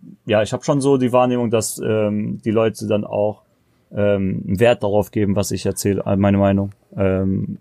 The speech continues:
wenn ich meine Meinung preisgebe. Und das ist gut, das will halt,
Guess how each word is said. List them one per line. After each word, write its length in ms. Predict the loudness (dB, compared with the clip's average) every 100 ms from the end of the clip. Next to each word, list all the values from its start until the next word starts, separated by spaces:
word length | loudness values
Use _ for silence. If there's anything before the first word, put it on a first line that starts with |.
| _
wenn 100 | -2
ich 80 | 0
meine 160 | 2 2
Meinung 220 | 2 2
preisgebe. 540 | 2 0 2 -2 -2 -6 _ -20 -20 _ -20 -20 _ _ _ _ _ _ _ -4
Und 260 | 0 0 0
das 160 | -2
ist 300 | -4 -10 -12 -16 -16 _ _ -20 -20 -20 -20 -20 _ -20 -18 -12
gut, 240 | 0 2 2
das 140 | 2
will 120 | 4
halt, 160 | 4 2